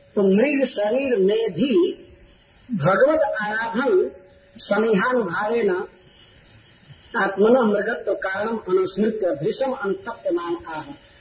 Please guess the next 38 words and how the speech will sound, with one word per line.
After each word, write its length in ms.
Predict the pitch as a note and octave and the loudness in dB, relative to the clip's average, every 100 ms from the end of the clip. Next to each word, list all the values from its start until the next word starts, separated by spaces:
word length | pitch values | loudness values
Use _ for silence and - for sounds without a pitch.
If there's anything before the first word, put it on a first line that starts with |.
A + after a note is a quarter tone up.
| - - - - | -20 -20 -16 4
मृग 280 | F#3+ D4 C#4+ | 6 8 6
शरीर 440 | G#3+ A#3 C#4 C4+ | 2 0 2 2
में 160 | C4+ C4+ | 0 -2
पूर्व 260 | C4+ C#4 | -2 -2
जन्म 300 | A3 A#3+ C4 | 0 0 0
की 140 | B3+ - | -2 -4
स्मृति 480 | - G#3+ A#3 C4+ C4 | 0 0 2 0 0
क्या, 220 | B3+ B3 | -2 -2
इस 240 | B3 C#4+ F3 | -2 -4 -2
जन्म 360 | G3+ C4 C#4 | 0 2 0
की 120 | - A#4+ | -2 -4
स्मृति 380 | - A#4 G#4+ G#4+ | -4 -6 0 2
भी 100 | F#4+ | 2
कठिन 400 | - - D#3+ C3 | 0 -2 0 0
है, 220 | - - - - _ _ - - - F#3 | -6 -20 -20 -20 _ _ -20 -20 -2 2
है 100 | A#3+ | 4
कि 80 | A#3+ | 6
नहीं? 260 | C4 F3+ | 6 6
पशु 340 | C#3+ G#3 G#3+ C4+ | 2 0 -2 0
में 140 | C4+ | -2
कोई 200 | C4+ D#4 | 0 0
ज्ञान 260 | D#4 A3 G3 | 0 0 4
नहीं 240 | F3 D#3+ | 4 4
होता। 200 | D3 - - - - - - - - - - _ - - - - - - F3 | 0 -6 -18 -20 -20 -20 -20 -20 -20 -20 -20 _ -20 -20 -20 -20 -20 0 6
मनुष्य 360 | F#3+ C4 C5 | 8 8 6
को 120 | B4 | 4
जितना 340 | A#4 - A#3+ A3+ | 2 0 -2 -2
ज्ञान 420 | F3 A#4+ A#4 F#3 | -2 -2 -4 -2
है 180 | G3 A#3+ | -2 -4
कि, 280 | - G#3 - - - _ | -4 -4 -4 -16 -20 _
मनुष्य 360 | F#3 A#3+ C#4 C4+ | 4 4 4 0
को 20 | |
कम 180 | C4 C4 | -2 -4
से 120 | - | -4
कम 140 | C4+ | -2
इतना 280 | C4 C4+ C#4 | -2 -2 -4
ज्ञान 360 | G#3+ A#3+ C4 A#3 | 0 0 0 -2
है 320 | A3+ A#3 G#3 | -2 -4 -8